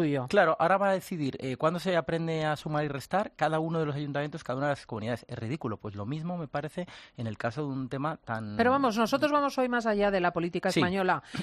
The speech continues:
Speaker 1: y de la decisión de Ábalos, porque lo que interesa es más bien el, la cuestión moral que se dirime de fondo,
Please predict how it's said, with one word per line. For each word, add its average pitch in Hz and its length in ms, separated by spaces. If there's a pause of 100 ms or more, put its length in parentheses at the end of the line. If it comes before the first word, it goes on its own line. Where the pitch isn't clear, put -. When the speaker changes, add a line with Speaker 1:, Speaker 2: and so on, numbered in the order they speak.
(100)
Speaker 1:
y 180 80
de 170 100
la 165 100
decisión 165 420
de 170 120
Ábalos, 175 480 (300)
porque 170 560
lo 170 180
que 180 80
interesa 190 380
es 226 80
más 220 200
bien 214 360
el, 156 680
la 151 120
cuestión 185 280
moral 214 220
que 220 80
se 196 120
dirime 170 280
de 156 80
fondo, 139 340